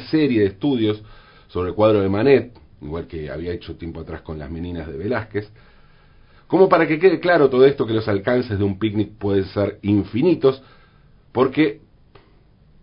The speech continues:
y de eso estábamos hablando, todo arrancó con un picnic. Picnic,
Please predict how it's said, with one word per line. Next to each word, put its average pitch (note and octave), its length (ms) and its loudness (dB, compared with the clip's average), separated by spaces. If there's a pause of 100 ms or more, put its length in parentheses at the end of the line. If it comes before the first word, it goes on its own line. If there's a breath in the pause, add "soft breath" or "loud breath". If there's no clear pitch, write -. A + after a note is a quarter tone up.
(140)
y D2+ 100 -10
de F2+ 120 -2
eso G#2+ 160 -4
estábamos G2+ 400 0
hablando, G2 560 0 (1800 soft breath)
todo A#2+ 500 2
arrancó F#2 640 -4
con F#2+ 220 -8
un B2+ 100 -4
picnic. G2+ 460 -6 (420 soft breath)
Picnic, - 480 -4